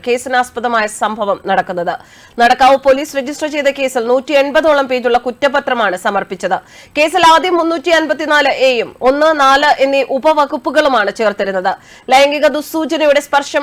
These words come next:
എന്ന കുറ്റം ഉൾപ്പെടുന്നതാണിത്. തുടരന്വേഷണത്തിൽ മാനഭംഗപ്പെടുത്തണം എന്ന ഉദ്ദേശത്തോടെ സ്പർശിച്ച കുറ്റത്തിനുള്ള മുന്നൂറ്റി അൻപത്തിനാലാം വകുപ്പ്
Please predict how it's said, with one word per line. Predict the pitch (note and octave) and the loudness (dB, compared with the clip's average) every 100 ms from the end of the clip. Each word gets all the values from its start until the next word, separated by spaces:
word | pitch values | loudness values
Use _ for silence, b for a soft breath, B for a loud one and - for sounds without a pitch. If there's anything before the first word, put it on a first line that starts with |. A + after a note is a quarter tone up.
| - | -2
എന്ന | C#4 C#4 | -2 -2
കുറ്റം | C4+ - C4 A#3+ | -4 -4 -4 -2
ഉൾപ്പെടുന്നതാണിത്. | A#3 B3+ B3 A#3 G3+ F3 E3 D#3 B B B3 | -2 0 0 2 2 2 -4 -6 B B -2
തുടരന്വേഷണത്തിൽ | C4 C#4 C#4+ C#4+ C#4+ C#4 D4+ F4 | 2 0 0 -4 -2 -2 0 0
മാനഭംഗപ്പെടുത്തണം | C#4 C#4+ D4+ D4+ D#4 D4 C#4 C#4+ C#4+ C4+ | 2 2 0 -4 -4 -2 -2 0 0 0
എന്ന | C#4 - | -2 -2
ഉദ്ദേശത്തോടെ | A#3+ D4 - C#4+ C#4 | -4 -8 -2 0 0
സ്പർശിച്ച | - C4+ C#4 C4 C4+ | 0 -2 -2 -6 -6
കുറ്റത്തിനുള്ള | C4 C#4 C#4 C4 B3 C#4 - B B | -4 -4 0 2 4 2 2 B B
മുന്നൂറ്റി | C#4+ D#4+ F4+ F#4+ | 0 0 2 4
അൻപത്തിനാലാം | E4+ F4 F4+ F4+ D#4+ D#4 D4 | 4 0 0 2 2 2 0
വകുപ്പ് | C#4 D4+ | -4 -6